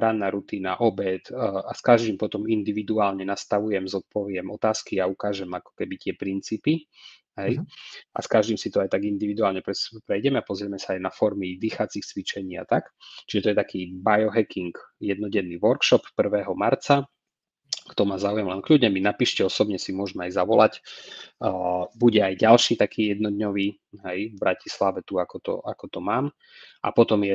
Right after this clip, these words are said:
Speaker 1: ten leadership program, ktorý mám na stránke. To je pre dvanásť mužov. A,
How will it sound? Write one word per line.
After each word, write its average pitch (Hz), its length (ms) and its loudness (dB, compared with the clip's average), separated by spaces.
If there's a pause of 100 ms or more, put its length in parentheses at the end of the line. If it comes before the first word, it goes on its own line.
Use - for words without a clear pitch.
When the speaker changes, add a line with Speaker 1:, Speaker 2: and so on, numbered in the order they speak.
Speaker 1:
ten 95 160 -4
leadership 101 640 0
program, 90 320 0
ktorý 92 240 -6
mám 87 240 -6
na 87 100 -4
stránke. 87 720 -6
To - 80 -4
je 90 80 -2
pre 90 320 0
dvanásť 110 400 2
mužov. 101 480 -2 (580)
A, 90 380 -2